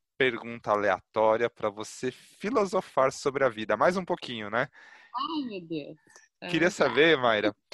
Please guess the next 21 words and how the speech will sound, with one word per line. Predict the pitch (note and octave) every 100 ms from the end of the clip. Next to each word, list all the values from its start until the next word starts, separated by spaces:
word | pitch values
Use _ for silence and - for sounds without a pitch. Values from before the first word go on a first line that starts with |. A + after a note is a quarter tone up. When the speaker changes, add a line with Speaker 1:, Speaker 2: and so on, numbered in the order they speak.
| - _ _
Speaker 1:
ah, | B2 C3 C3+ C#3 -
o | D3
que | - G3+ E3
é | C#3 D#3+ E3+ _ -
o |
sorriso | C3 - - A#3 C#3+ C#3 C#3+ D3
pra | - D3+
você? | C#3+ - - G2 - _ _ B2
Ah, | A#2+ A#2+ -
se | - D3
existem | B2 A#2 C#3+ D#3+ - C#3+
várias | B2 B2+ E3+ F#3 -
formas | - C3 C3+ C3+ A#2+
de | A#2 A2
se | -
sorrir, | A#2 - G#2 F#2 G2+ A#2+ C3 B2
se | - G#2+
existe | A2+ -
a |
forma | A#2 A2+ G2 F#2+
certa, | - G#2 A2 A#2 - A#2